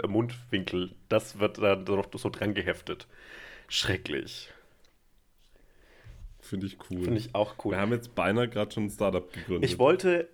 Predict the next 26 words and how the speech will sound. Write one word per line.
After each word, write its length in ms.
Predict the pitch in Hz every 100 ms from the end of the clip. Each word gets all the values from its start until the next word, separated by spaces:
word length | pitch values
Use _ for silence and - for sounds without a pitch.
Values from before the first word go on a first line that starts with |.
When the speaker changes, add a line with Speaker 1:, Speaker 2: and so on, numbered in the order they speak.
| _
Speaker 1:
äh, 80 | 117 -
als 260 | 143 -
du, 140 | 160 175
Speaker 2:
Ich 100 | -
bin 140 | 131
ja 60 | 147
Speaker 1:
als 220 | 135 -
Speaker 2:
ge-, 80 | 175
Speaker 1:
du 40 |
angefangen 540 | 156 165 180 170 151 147
Speaker 2:
ja. 40 |
Speaker 1:
hast, 300 | 151 - -
äh, 120 | 139
über 260 | 131 135 131
Jokos 580 | 127 139 - 151 139 -
Startup-Ambitionen 1080 | 139 151 - 123 98 101 101 - 98 95 101
zu 160 | -
reden, 340 | 98 101 123 120 - - -
wollte 320 | 117 131 151
ich 180 | 170 -
sagen, 380 | 147 139 143 - _ -
pitch 340 | 175 - -
doch 60 | 95
Speaker 2:
Ja. 120 | 87
Speaker 1:
jetzt 560 | 113 127 - - - -
mal 360 | 104 107 120